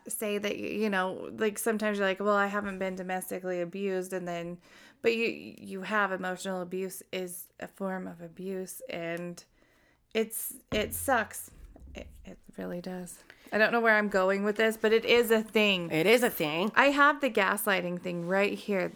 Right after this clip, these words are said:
Speaker 1: and I'll read it off to you guys before we start on these, because she put this on her page. It says, "What is gaslighting? When someone intentionally twists your perception of reality for their own gain."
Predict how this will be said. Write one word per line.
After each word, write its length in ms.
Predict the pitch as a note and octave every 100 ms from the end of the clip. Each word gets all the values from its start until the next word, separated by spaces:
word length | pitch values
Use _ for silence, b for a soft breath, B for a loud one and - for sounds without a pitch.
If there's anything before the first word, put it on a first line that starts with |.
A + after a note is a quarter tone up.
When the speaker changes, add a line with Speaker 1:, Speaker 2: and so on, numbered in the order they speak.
| -
Speaker 1:
and 140 | F#3+
I'll 180 | F#3+ G3
read 220 | G3+ F#3+
it 80 | F#3
off 180 | F3+ F3
to 120 | -
you 60 | F#3+
guys 200 | F3 E3
before 400 | F3 - F#3 F3+
we 120 | F3+
start 320 | F3 F3+ E3+
on 180 | E3 E3+
these, 400 | F3 E3+ D#3 - B B B B -
because 380 | F#3+ G3 G3 -
she 140 | G#3
put 240 | G#3 G#3+
this 200 | G#3 G#3
on 180 | G#3 G3+
her 180 | G3 G#3
page. 340 | G3+ G3+ F3+
It 160 | F3+ -
says, 240 | F#3 F3+ G3
"What 200 | G3 G3+
is 180 | G3+
gaslighting? 760 | G3+ F#3+ F3+ - F3+ E3+ E3+ F3 B B B B B
When 180 | A#3 A#3
someone 340 | B3+ B3 B3
intentionally 680 | A3+ A3 A3 A3 G#3+ A3+ A3
twists 360 | - A3 G3+ -
your 120 | F#3+
perception 560 | G3 F#3+ G3 G3 G#3 G#3
of 140 | G#3
reality 560 | A#3 B3 A3+ G#3+ G#3 G3+
for 240 | - G3+
their 260 | G3 F#3 -
own 320 | G3 F#3+ F#3+ F#3
gain." 520 | F#3 F3+ E3 E3+